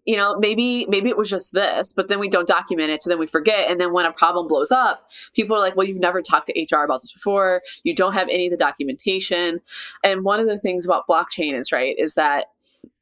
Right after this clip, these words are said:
it has a timestamp, especially when we're talking about public networks. Like, you can't change that. And so once you start having these, like, you know, immutable timestamps on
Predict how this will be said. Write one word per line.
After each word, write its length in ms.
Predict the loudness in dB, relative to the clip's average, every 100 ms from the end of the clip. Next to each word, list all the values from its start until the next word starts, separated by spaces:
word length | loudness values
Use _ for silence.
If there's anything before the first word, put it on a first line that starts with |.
| _ 0
it 100 | 0
has 160 | -2
a 60 | -2
timestamp, 720 | -2 0 0 -4 -4 -4 -4
especially 280 | -2 -2 0
when 60 | -2
we're 40 |
talking 240 | 0 0 0
about 160 | 0
public 300 | 2 0 2
networks. 360 | 0 0 0 0
Like, 140 | -2
you 100 | -2
can't 440 | -6 -2 0 -2 -4 _ _ _
change 800 | -8 -6 -2 -2 -2 -4 -4 -2
that. 340 | 0 2 0 0
And 160 | -2 0
so 180 | 0
once 280 | 2 0 -2
you 60 | -4
start 260 | 0 0 0
having 380 | -2 0 0
these, 280 | 2 2 0
like, 380 | 0 0 -2 _ _ _ _ _ _ -4
you 100 | -2
know, 140 | 0
immutable 560 | -2 -2 -2 0 0 0
timestamps 840 | 0 0 0 -2 -2 -4 -6 -8 0
on 480 | 2 4 2 0 -4